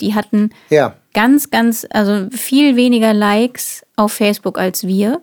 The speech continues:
Speaker 2: Mhm.
Speaker 1: Wir haben ja ungefähr fünfundfünfzigtausend oder mehr oder so und spielen aber unglaublich viele Konzerte im Jahr und es kommen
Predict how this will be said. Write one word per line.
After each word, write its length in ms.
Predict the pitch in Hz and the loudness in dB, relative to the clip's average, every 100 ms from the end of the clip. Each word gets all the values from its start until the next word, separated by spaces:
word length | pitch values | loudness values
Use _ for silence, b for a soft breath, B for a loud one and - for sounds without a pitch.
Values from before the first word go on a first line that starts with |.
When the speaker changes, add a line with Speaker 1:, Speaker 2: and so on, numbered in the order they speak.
| - | -2
Speaker 2:
Mhm. 320 | 156 131 143 - | 0 0 -2 -2
Speaker 1:
Wir 160 | 214 | 2
haben 140 | 220 220 | 4 2
ja 120 | 214 | 2
ungefähr 380 | 202 202 220 202 | 0 -2 -2 -2
fünfundfünfzigtausend 1040 | - 208 202 196 190 208 - 202 247 226 | 0 -2 -2 -4 -6 -8 -6 -2 -2 -2
oder 160 | 220 190 | -4 -2
mehr 280 | 190 226 | -2 -2
oder 160 | 269 262 | -4 -4
so 260 | 254 269 302 B B B B B B _ | -4 -6 -6 B B B B B B _
und 180 | - 220 | 0 2
spielen 360 | - 233 247 240 | 2 2 2 2
aber 300 | 214 226 - | 2 0 2
unglaublich 720 | 269 330 320 277 254 247 240 | 2 4 4 4 2 0 -4
viele 220 | 247 220 | -2 -2
Konzerte 520 | - 214 196 220 226 | 0 -2 0 -2 0
im 140 | 208 196 | 0 0
Jahr 320 | 196 196 214 | 2 2 0
und 120 | 208 | 0
es 120 | 208 | -4
kommen 240 | - 214 | -2 -2